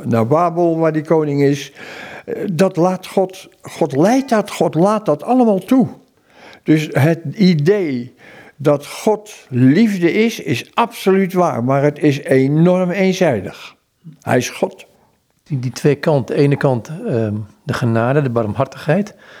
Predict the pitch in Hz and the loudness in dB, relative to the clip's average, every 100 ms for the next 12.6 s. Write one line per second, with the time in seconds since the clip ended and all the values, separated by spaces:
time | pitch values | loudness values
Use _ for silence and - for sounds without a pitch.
0 | - - _ - 151 175 165 131 131 139 | -20 -20 _ -6 -2 0 0 2 0 -2
1 | - - _ _ _ - 135 131 127 139 | -6 -16 _ _ _ 0 2 2 2 -2
2 | 180 294 156 131 135 - - 131 123 120 | -6 -4 0 2 0 -2 0 2 4 2
3 | 120 104 196 - - 113 113 - - 107 | 0 -4 -10 -8 -4 -2 0 -2 -2 0
4 | 120 110 - 113 - 107 117 - 143 143 | -2 -2 -2 -2 -2 -4 -2 0 0 0
5 | 127 131 - 107 113 127 135 123 120 120 | -2 -4 -2 0 0 0 0 0 2 2
6 | 143 170 147 - - _ _ _ - 120 | 0 0 -2 -4 -16 _ _ _ -4 0
7 | 98 101 104 104 180 165 139 117 113 127 | 2 4 2 0 2 2 4 2 0 -2
8 | 117 120 110 104 143 151 156 185 180 170 | -4 -8 -8 0 2 2 2 0 0 0
9 | 175 147 135 170 170 156 143 156 143 151 | 0 -2 -2 -2 2 2 2 0 0 0
10 | 123 123 185 151 127 123 139 - 147 127 | 2 2 2 2 2 2 0 0 0 0
11 | 143 147 139 143 135 127 - 120 - 113 | -2 -2 0 2 2 0 0 -2 0 0
12 | 135 113 120 120 135 | 0 0 -2 0 0